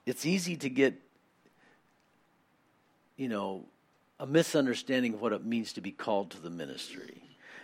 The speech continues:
And one of the things about Paul is, you see, he was a tent builder.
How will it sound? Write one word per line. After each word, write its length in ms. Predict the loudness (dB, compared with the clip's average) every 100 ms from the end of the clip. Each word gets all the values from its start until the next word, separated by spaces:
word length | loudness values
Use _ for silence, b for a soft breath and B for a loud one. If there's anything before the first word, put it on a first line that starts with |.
| -6
And 80 | 0
one 140 | 2
of 60 | 2
the 40 |
things 240 | 2 2
about 320 | 4 6 6 2
Paul 540 | 0 2 2 0 -6 _ _ b b b b _ -6
is, 140 | -2
you 120 | 0
see, 180 | 0 -2
he 140 | -2 -2
was 120 | 0
a 60 |
tent 320 | 0 0 -4 -2
builder. 440 | -4 -4 -10